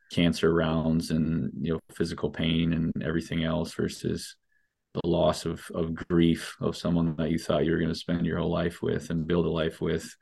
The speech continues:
But the same tools and concepts about life and the gift of life and, and God's plan, it's all the same stuff, just a whole, a whole deeper level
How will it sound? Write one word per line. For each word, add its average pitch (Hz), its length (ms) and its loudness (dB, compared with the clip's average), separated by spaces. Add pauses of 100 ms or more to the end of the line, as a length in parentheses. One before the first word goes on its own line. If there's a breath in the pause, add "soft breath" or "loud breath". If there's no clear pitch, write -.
(180)
But 85 280 4 (800)
the 95 100 -2
same 90 720 2 (260)
tools 95 360 6
and 82 200 -2
concepts 85 560 0
about 80 340 4 (360)
life 92 840 4
and 85 480 0
the 82 100 0
gift 87 340 -2
of 85 280 -4
life 85 640 0
and, 76 560 -2
and 76 280 -6
God's 82 480 2 (100)
plan, 82 760 0 (380)
it's - 160 -8
all 80 100 4
the 73 60 2
same 76 220 -4
stuff, 76 540 -2
just - 220 -8
a 78 60 -2
whole, 82 560 4 (500)
a 82 80 -2
whole 90 520 6
deeper 85 280 4
level 82 500 0